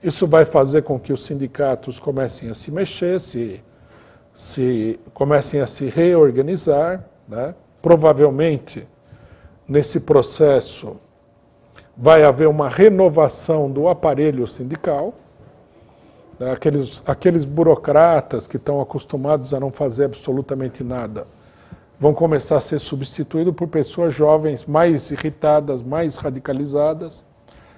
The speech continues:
que vão renovar o movimento operário. Isso pode abrir a perspectiva, inclusive, né, da construção de partidos, é, operários que sejam verdadeiramente socialistas, comunistas,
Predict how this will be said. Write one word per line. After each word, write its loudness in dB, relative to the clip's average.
que -8
vão -2
renovar 6
o 6
movimento -2
operário. -2
Isso -2
pode 0
abrir 2
a 0
perspectiva, -4
inclusive, -4
né, 0
da 0
construção -2
de -6
partidos, -4
é, 4
operários 4
que -6
sejam -4
verdadeiramente 4
socialistas, -6
comunistas, -6